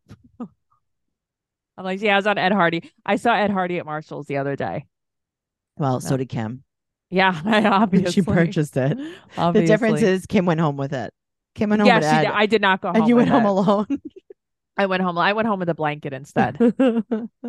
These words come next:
Speaker 2: So she talks to Grandma about Christy and
Speaker 1: Right.
Speaker 2: tells her about how <laughs> Christy's planning a bingo outing.
Speaker 1: I mean, it still blows my mind. If I was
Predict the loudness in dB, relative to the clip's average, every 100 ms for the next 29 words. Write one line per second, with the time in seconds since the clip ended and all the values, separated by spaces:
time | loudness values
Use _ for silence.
0 | -10 -8 -8 -10 -16 -16 -18 _ -10 -6
1 | -4 -4 -6 -10 _ _ _ _ -14 -4
2 | 2 2 2 0 2 2 2 0 -2 -4
3 | -4 -8 -10 -8 -6 -4 -2 0 0 0
4 | 0 0 0 -2 -4 -4 -2 -2 -4 -2
5 | -2 2 0 0 -10 -8 -8 -10 -8 -6
6 | -4 -4 -6 -4 -4 0 0 0 -2 -4
7 | -8 -12 -18 _ _ _ _ _ _ 0
8 | 0 0 -2 -2 -2 -2 0 0 0 0
9 | 0 -4 -6 -6 -10 -2 0 2 2 0
10 | -4